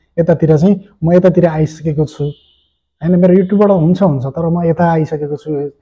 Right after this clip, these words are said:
यस्तो यस्तो गर्दै म यो फलानु ठाउँसम्म आएँ भनेर यो भाइले क्या मिठो दिए।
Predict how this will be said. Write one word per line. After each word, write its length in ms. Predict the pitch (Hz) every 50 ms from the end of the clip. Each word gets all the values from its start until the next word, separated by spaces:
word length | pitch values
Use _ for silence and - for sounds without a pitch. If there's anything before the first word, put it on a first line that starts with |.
| _ _ _ _ _ _ 175
यस्तो 180 | - - -
यस्तो 160 | - - 196 170
गर्दै 320 | 151 165 160 156 160 165
म 140 | 156 160 160
यो 120 | 156 151
फलानु 440 | 151 - - 156 160 160 160 - 156 - -
ठाउँसम्म 480 | - 151 143 135 - 143 147 151 147 147 - _ _ _ _ -
आएँ 200 | 147 165 165 160
भनेर 260 | 139 135 131 135 143
यो 120 | 147 143 127
भाइले 280 | 120 131 135 135 147 147 _ _ _ _ _ _ _ _ _ _ _ _ _ _ _ _
क्या 140 | - 160 165
मिठो 260 | 151 147 127 - 139
दिए। 260 | 123 - 135 120 -